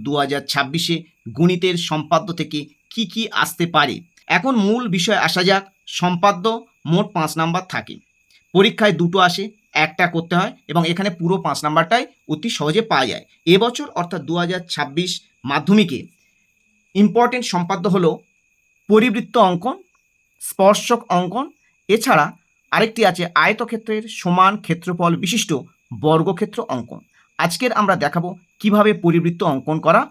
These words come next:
হয়। চলো সেই ভিডিওটা আমরা দেখি। এখানে যে মাপটা দেয়া রয়েছে, একটি সমকোণী ত্রিভুজ অঙ্কন করো, যার সমকোণ সংলগ্ন বাহুদ্বয় চার সেমি এবং পাঁচ সেমি। ওই ত্রিভুজের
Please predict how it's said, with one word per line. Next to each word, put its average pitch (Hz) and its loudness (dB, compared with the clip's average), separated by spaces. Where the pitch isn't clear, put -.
হয়। 131 2
চলো 202 4
সেই 185 -2
ভিডিওটা 160 0
আমরা 160 -2
দেখি। 170 0
এখানে 226 2
যে 233 2
মাপটা 185 4
দেয়া 165 6
রয়েছে, 185 -2
একটি 220 0
সমকোণী 180 2
ত্রিভুজ 226 0
অঙ্কন 175 2
করো, 139 0
যার 143 4
সমকোণ 220 -2
সংলগ্ন 170 2
বাহুদ্বয় 180 2
চার 170 0
সেমি 240 -6
এবং 156 0
পাঁচ 147 2
সেমি। 95 -8
ওই 214 6
ত্রিভুজের 185 0